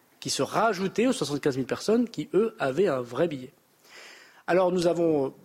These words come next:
au moins deux possibilités de sources, pour ceux qui ne croient pas à la préfecture, euh, de police. La première, peut-être, c'est celle de la Fédération française de football, qui elle-même communiquait, euh, officiellement. Vous avez dû voir cela. Il y a eu soixante-quinze mille et non pas quatre-vingt mille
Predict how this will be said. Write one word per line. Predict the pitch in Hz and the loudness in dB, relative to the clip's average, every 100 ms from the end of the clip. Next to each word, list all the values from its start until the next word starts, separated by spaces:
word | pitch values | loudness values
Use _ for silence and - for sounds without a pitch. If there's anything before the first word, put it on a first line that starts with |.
| - - _ | -20 -20 _
au | - 156 | -2 0
moins | 160 147 | 2 0
deux | 135 160 151 135 127 - | 2 2 4 2 -2 -4
possibilités | 151 - 139 131 143 | -2 -2 -6 -2 2
de | 185 | 2
sources, | 190 311 311 - | 4 0 0 -10
pour | - 139 | -8 -10
ceux | 139 | -10
qui | - | -12
ne | 127 | -10
croient | - 127 | -8 -2
pas | 139 | -2
à | |
la | 120 | -2
préfecture, | 123 120 - 135 110 | -8 -10 -12 -8 -8
euh, | 113 117 123 123 | -8 -10 -10 -10
de | |
police. | 117 175 277 294 - - | -2 0 2 0 -6 -6
La | 147 | -8
première, | - 156 202 - | -2 0 0 -2
peut-être, | 139 214 226 | -2 0 -2
c'est | 139 | -6
celle | 190 | -4
de | 170 | -2
la | 139 | -4
Fédération | - 139 127 - 175 | -4 -4 -4 -6 -8
française | 135 156 170 | -6 -6 -6
de | 135 | -6
football, | - 147 175 202 - - - - | -6 0 0 0 -6 -20 -20 -4
qui | 139 | 0
elle-même | 127 180 190 | 2 0 0
communiquait, | 151 135 123 120 180 214 - - | -2 0 -2 0 2 2 -2 -6
euh, | 131 127 | -6 -4
officiellement. | 135 - 147 127 139 175 | -6 -6 -6 -4 -2 -2
Vous | 131 | -4
avez | 120 120 | -10 -6
dû | 151 | -4
voir | 147 - | -4 -6
cela. | 131 - _ _ _ - - - - - | -8 -10 _ _ _ -20 -20 -20 -20 0
Il | 170 | 0
y | |
a | |
eu | |
soixante-quinze | 196 294 269 254 - 220 185 | 2 -2 0 -2 0 0 2
mille | 208 151 | 0 2
et | |
non | 131 | -2
pas | 117 123 | -2 -4
quatre-vingt | 135 - 160 | -4 0 0
mille | 202 254 220 | 2 2 0